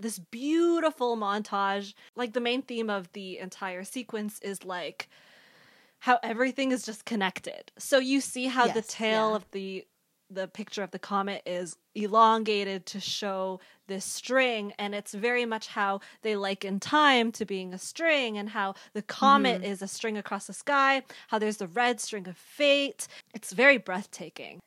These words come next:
Speaker 2: Yeah, i-, this is a very beautiful sequence. There's also, I mean, obviously, if you've seen the movie, and I'm assuming you have, <laughs> if you're
Speaker 1: <laughs>
Speaker 2: listening to us talk about
Speaker 1: Yeah.
Speaker 2: it, um, there's an animation style shift in this,
Speaker 1: Mm-hmm.
Speaker 2: um,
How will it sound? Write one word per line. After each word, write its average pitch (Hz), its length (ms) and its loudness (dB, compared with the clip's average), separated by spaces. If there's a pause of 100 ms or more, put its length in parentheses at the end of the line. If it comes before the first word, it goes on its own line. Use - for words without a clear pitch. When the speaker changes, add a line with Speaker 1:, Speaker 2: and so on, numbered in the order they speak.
(140)
Speaker 2:
Yeah, 214 480 2
i-, 220 40 -6
this 226 220 -4
is 403 160 -2
a 359 80 4
very 196 640 0 (300)
beautiful 180 540 -6
sequence. 185 380 -10
There's 233 160 -2
also, 226 640 0 (120)
I 180 100 -2
mean, 180 160 -6
obviously, 165 320 -8
if - 100 -14
you've 185 100 -12
seen 180 220 -8
the 190 40 -4
movie, 311 300 2
and 214 160 -2
I'm 180 80 -4
assuming 180 320 -6
you 185 100 -6
have, 294 260 0
<laughs> 226 400 -4
if 285 120 -2
you're 285 160 -2
Speaker 1:
<laughs> - 0 -
Speaker 2:
listening 339 420 -4
to 233 120 -8
us 220 80 -8
talk 302 200 2
about 277 220 2
Speaker 1:
Yeah. 262 120 2
Speaker 2:
it, - 60 -14 (640)
um, 208 480 4 (240)
there's 240 240 2
an 247 180 -2
animation 196 960 -2 (120)
style 175 540 -2
shift - 500 -8 (140)
in 170 200 -4
this, 302 240 -8
Speaker 1:
Mm-hmm. 240 380 -10
Speaker 2:
um, 170 260 -8